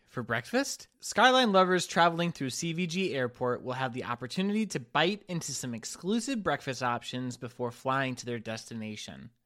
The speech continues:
Skyline said its new location in Concourse B's food court will have staple items like three-ways and Cholitos, as well as breakfast items for those traveling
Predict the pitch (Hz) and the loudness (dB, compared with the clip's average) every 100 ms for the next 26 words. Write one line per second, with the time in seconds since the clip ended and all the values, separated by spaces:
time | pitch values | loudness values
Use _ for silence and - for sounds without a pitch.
0 | - - 190 220 220 214 208 - 180 185 | -14 2 4 6 4 2 2 2 4 4
1 | 190 160 139 170 202 247 220 - 135 131 | 2 -4 -4 0 2 4 2 2 -2 -2
2 | 147 147 139 127 - 190 202 226 202 156 | -4 -6 -6 -4 0 0 2 0 0 -2
3 | 156 170 - - 185 160 - 117 110 - | 0 0 -2 -2 -2 -2 -4 -2 -4 -12
4 | _ _ 135 135 131 - 185 196 202 - | _ _ -2 0 -2 0 0 2 -2 -2
5 | 127 117 113 107 107 104 - 220 214 202 | -4 -4 -4 -6 -10 -8 0 2 4 4
6 | 196 170 156 - 147 143 120 107 101 - | 4 2 -4 -4 -2 0 0 -4 -6 -10
7 | 135 135 143 127 117 190 208 214 190 175 | -10 -4 -2 -2 -2 0 0 -2 -2 0
8 | 165 165 165 - 135 123 139 151 - 147 | 0 0 -4 -6 -6 0 0 0 -2 -2
9 | 135 131 135 135 | -2 -2 -4 -6